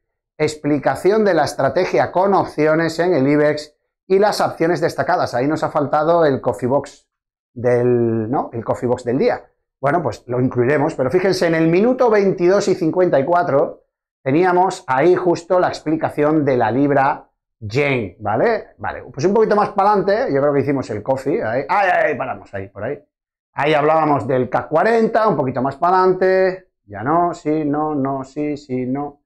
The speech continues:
Ahí lo tenemos, pim, pam, pum, el euro, ahí lo tienen, euro dólar. Esa operación es de esta mañana, ¿qué dijimos? Vamos a verlo porque un poquito más para adelante la metemos. La, mira, mira, mira, mira, mira, ahí la tienen. En directo, esta mañana, cortos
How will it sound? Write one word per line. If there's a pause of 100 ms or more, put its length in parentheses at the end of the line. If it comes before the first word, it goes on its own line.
(540)
Ahí
lo
tenemos,
pim,
pam,
pum, (520)
el
euro, (120)
ahí
lo
tienen,
euro
dólar.
Esa
operación
es
de
esta
mañana,
¿qué
dijimos? (460)
Vamos
a
verlo
porque
un
poquito
más
para
adelante
la
metemos.
La,
mira,
mira,
mira,
mira,
mira,
ahí
la
tienen. (300)
En
directo,
esta
mañana,
cortos